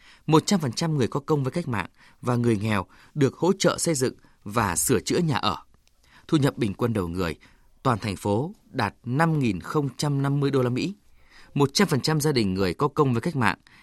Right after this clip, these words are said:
đều có mức sống bằng hoặc cao hơn mức trung bình trên địa bàn. Chỉ số phát triển con người của Hà Nội tăng qua các năm, đạt mức trung bình cao của thế giới là không phẩy tám trăm ba mươi mốt. Thành phố hiện có quan hệ hữu nghị hợp tác với hơn một trăm thành phố, thủ đô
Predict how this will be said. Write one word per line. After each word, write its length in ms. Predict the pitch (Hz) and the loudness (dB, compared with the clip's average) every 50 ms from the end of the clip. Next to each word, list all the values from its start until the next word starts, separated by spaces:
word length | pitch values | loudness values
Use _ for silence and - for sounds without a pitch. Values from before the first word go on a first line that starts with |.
| _ - | _ -4
đều 200 | - 127 117 101 | 0 2 2 2
có 140 | - - 110 | 2 0 0
mức 180 | 139 180 175 - | 2 2 0 0
sống 300 | - - 123 110 143 175 - | -2 -2 0 -2 -2 -4 -4
bằng 260 | - 131 110 101 85 - - - - - - | -2 0 0 0 -2 -6 -12 -20 -18 -8 -2
hoặc 160 | 117 104 - _ - | -2 -2 -2 _ 2
cao 160 | 170 160 151 | 2 4 4
hơn 200 | 147 156 151 143 | 4 2 4 4
mức 80 | 180 196 - | 2 2 0
trung 180 | - - 165 151 | 0 0 2 4
bình 160 | 131 107 85 - _ _ _ - | 4 2 2 -2 _ _ _ -2
trên 260 | - 139 120 113 107 - - | 0 2 2 2 0 -2 -2
địa 140 | 135 104 | -2 -2
bàn. 220 | 87 101 87 80 - _ _ _ _ _ _ _ _ _ _ _ _ _ _ _ _ - - _ - | 0 0 -4 -4 -6 _ _ _ _ _ _ _ _ _ _ _ _ _ _ _ _ -20 -20 _ -6
Chỉ 120 | - - 135 | 0 0 2
số 120 | 123 156 | 2 2
phát 180 | - 220 208 - | 0 0 -2 0
triển 200 | - 135 101 92 | 0 0 0 0
con 240 | - 156 156 151 | -2 -2 0 0
người 240 | 143 127 113 95 80 - - | 2 2 2 0 0 -4 -4
của 100 | - 92 | -4 -2
Hà 100 | 85 87 | -2 0
Nội 260 | 90 95 90 80 - - _ _ _ _ _ - | -2 -2 -2 -2 -4 -8 _ _ _ _ _ -6
tăng 200 | - 123 127 120 | -4 -2 -2 -2
qua 120 | - 123 | -4 -4
các 160 | - 143 - | -4 -4 -4
năm, 180 | 135 123 113 104 - _ _ - - - - - | -2 -2 -2 -2 -4 _ _ -20 -20 -20 -14 -6
đạt 160 | - 131 123 | -4 -2 2
mức 100 | 151 208 202 - | 2 2 2 2
trung 180 | - 185 165 | -2 -2 2
bình 120 | 143 123 95 - | 2 0 0 0
cao 220 | - 147 147 143 | -2 0 0 0
của 120 | - - 82 | -2 -4 -6
thế 120 | - 101 | -4 -4
giới 300 | 101 - 107 104 127 165 196 _ _ _ _ _ _ _ _ - | -2 -2 -2 -2 -2 -4 -8 _ _ _ _ _ _ _ _ -10
là 260 | 107 104 104 98 92 | -6 -2 -2 -2 -2
không 220 | - - - 170 | -2 -2 -2 -2
phẩy 380 | 151 - - 120 90 78 73 82 _ _ - | 0 0 0 0 0 0 -4 -8 _ _ -4
tám 200 | - 101 123 139 | -2 0 0 0
trăm 240 | - - 147 131 120 | 0 0 0 0 0
ba 80 | 120 | 0
mươi 80 | 117 117 | 0 0
mốt. 200 | 123 139 170 - _ _ - _ _ _ _ _ _ _ _ _ _ _ _ _ _ _ _ - - | 0 0 -2 -4 _ _ -20 _ _ _ _ _ _ _ _ _ _ _ _ _ _ _ _ -2 0
Thành 100 | 156 147 | 0 2
phố 140 | - 170 | 4 4
hiện 220 | 196 202 190 135 104 | 4 6 4 4 4
có 100 | 143 156 | 2 0
quan 180 | - - 190 | 2 2 2
hệ 140 | 156 147 107 | 2 2 2
hữu 160 | 104 147 123 | 2 2 2
nghị 180 | 180 160 143 - | 2 2 0 0
hợp 240 | 104 107 95 - - | 0 0 -2 -2 -2
tác 220 | - 180 190 - | -2 -2 -2 -2
với 120 | - 165 160 | -2 -2 0
hơn 180 | 165 160 143 | 0 0 0
một 160 | 120 87 - | -2 -2 -2
trăm 180 | - 170 165 139 | 0 0 0 0
thành 180 | - 117 87 80 | -2 -4 -6 -6
phố, 320 | - - 107 107 143 185 - | -4 -2 -2 -2 -2 -6 -4
thủ 140 | - 113 98 | -2 0 2
đô 260 | 123 135 139 127 | 2 2 2 0